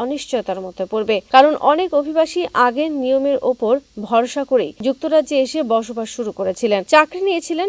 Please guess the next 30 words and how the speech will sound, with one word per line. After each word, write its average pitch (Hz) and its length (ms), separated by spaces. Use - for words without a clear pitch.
সন্তানদের 269 520
স্কুলে 262 340
ভর্তি 262 320
করেছিলেন 233 400
এবং 254 120
ভবিষ্যৎ 311 460
পরিকল্পনা 190 560
করেছিলেন। 190 420
স্থায়ী 349 380
বসবাস 359 400
বা 247 80
আইএলআর 262 680
একজন 202 240
মানুষকে 233 360
যুক্তরাজ্যে 208 520
স্থায়ীভাবে 294 520
থাকা, 294 220
কাজ 214 140
করা, 233 140
পড়াশোনা 196 420
করা 214 160
এবং 240 140
প্রয়োজনে 330 360
সরকারি 285 400
সুযোগ 302 300
সুবিধা 277 260
পাওয়ার 233 220
অধিকার 190 300
দেয়, 202 160
কিন্তু 202 200